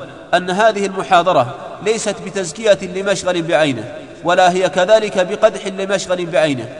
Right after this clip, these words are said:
وبناء على هذا فلن أتطرق إلى مسمى مشاغل بعينها مع توفر ذلك لدي بما لا يدع مجالا للشك. ثانيا، أنه لا يلزم من وجود تلك المخالفات التي سأتطرق لذكرها في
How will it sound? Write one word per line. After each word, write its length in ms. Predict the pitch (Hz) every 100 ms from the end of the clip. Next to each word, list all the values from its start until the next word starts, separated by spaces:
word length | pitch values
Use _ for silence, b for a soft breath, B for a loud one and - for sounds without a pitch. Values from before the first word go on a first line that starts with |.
| - -
وبناء 520 | 156 160 190 220 196 185
على 160 | 185
هذا 520 | 180 185 143 117 - - -
فلن 220 | 175 190 185
أتطرق 640 | 185 180 202 180 180 175
إلى 280 | 170 170 165
مسمى 460 | 170 196 190 170
مشاغل 540 | 160 156 185 165 160 151
بعينها 580 | 143 160 170 165 151 - - - 156
مع 180 | 156 175
توفر 520 | 170 175 - 160 160
ذلك 360 | 170 151 147
لدي 500 | 151 147 160 151 147 143 165
بما 240 | 156 147
لا 120 | 151
يدع 220 | 135 127
مجالا 400 | 135 127 135 123
للشك. 340 | 113 113 - - - - - - - -
ثانيا، 360 | 160 175 147 117 - - - - 170
أنه 300 | 190 185 214
لا 180 | 240
يلزم 240 | 226 202 202
من 160 | 196
وجود 400 | 196 190 226 196
تلك 240 | 196 190 190
المخالفات 760 | 185 170 185 185 175 220 214
التي 300 | 185 175 180
سأتطرق 720 | 170 185 180 185 226 202 190 185
لذكرها 480 | 185 196 190 180
في 160 | 165